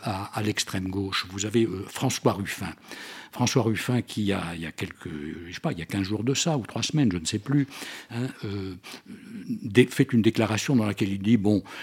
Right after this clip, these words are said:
euh, cette histoire de gestation pour autrui, on devrait peut-être pas, euh, mettre ça au, au, au premier plan de, euh,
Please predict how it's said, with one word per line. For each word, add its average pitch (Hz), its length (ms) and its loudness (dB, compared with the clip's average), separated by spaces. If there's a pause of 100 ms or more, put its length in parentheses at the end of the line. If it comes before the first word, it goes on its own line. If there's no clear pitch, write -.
(140)
euh, 98 140 -8
cette 98 240 -4
histoire 107 400 0
de 92 160 -6
gestation 95 640 -2
pour 90 220 -4
autrui, 107 420 2
on 104 100 2
devrait 104 320 0
peut-être - 520 -4
pas, 117 360 -2 (300)
euh, 101 200 -6 (680)
mettre 107 380 0
ça 123 280 2
au, 107 120 4
au, 110 420 -6
au - 20 -2
premier 104 400 4
plan 117 520 2
de, 113 460 4
euh, 95 400 -8